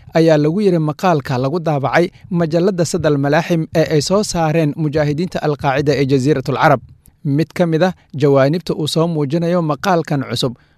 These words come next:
waa mucaskaraadka iyo xeryaha tababarada ee ka furan Soomaaliya, kuwaasoo sanadihii u dambeeyey ay soo buux dhaafiyeen dhalinyaro badan oo ansaar iyo muhaajiriin leh, kuwaasoo shahaado doon ah, doonayana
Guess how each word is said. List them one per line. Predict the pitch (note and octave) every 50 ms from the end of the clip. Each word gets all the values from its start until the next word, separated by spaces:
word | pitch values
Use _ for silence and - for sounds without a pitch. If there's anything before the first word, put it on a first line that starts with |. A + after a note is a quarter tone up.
| _ _ _ -
waa | - D3 D3 C#3+ D3
mucaskaraadka | C#3+ C#3 - C3+ C#3 - - - E3 E3 F3+ E3+ D#3 - - F#3 - -
iyo | D#3+ C#3+ C#3 A#2
xeryaha | B2 C3+ C#3 C#3 E3 F#3 E3+ E3 D#3
tababarada | - - C#3+ C3+ C3+ B2 B2 D3 C#3+ E3 F#3 E3 D#3 - -
ee | D3+ C3+ C3+
ka | B2+ - G#3
furan | - - E3+ E3+ F#3 F#3
Soomaaliya, | D#3+ - D#3 C#3+ D3 E3+ F3 D#3+ D#3 D#3+ F#3+ G3+ - _ _ _ _ _
kuwaasoo | - A3 G3+ F#3 F3+ G3+ G#3 - F#3 E3+
sanadihii | - F3 D#3+ D#3+ E3+ F#3 G#3 F#3+ F3 F3+ -
u | G#3
dambeeyey | G3 E3+ F3+ E3 D3+ D#3 D#3+ E3+ F#3 G3 - -
ay | E3+ D#3
soo | D3+ - G3+ A3
buux | A3 G3+ F#3 E3+ - -
dhaafiyeen | E3+ D#3+ D3+ C#3 - F#3 F3+ E3 C#3+ C3
dhalinyaro | B2+ C3+ C3+ C3+ C3+ C#3 C#3+ F3
badan | E3 E3+ E3+ D#3 E3+ G3 G3 -
oo | - D#3+ D3+ -
ansaar | D#3 C#3+ - - F3+ G3 G#3 -
iyo | F3+ E3
muhaajiriin | D#3+ D#3 C3+ D3 D3 C3 A#2 C3+ C3 D#3+ E3+
leh, | D3 B2 A2 - _ - - - _ _ _ _ -
kuwaasoo | - G#3 F#3 F3+ F#3 G#3 A3 - G3+ F#3
shahaado | E3 - F#3 D#3 D3 E3+ D#3+ D3+ D#3
doon | C#3+ D3+ G3 F3 D3 C3+
ah, | B2+ B2 A2+ - _ _ -
doonayana | D#3 C3+ C#3+ E3 F#3 F#3+ F3+ F3 D#3 D#3+ F#3 G3 F3 E3 D#3+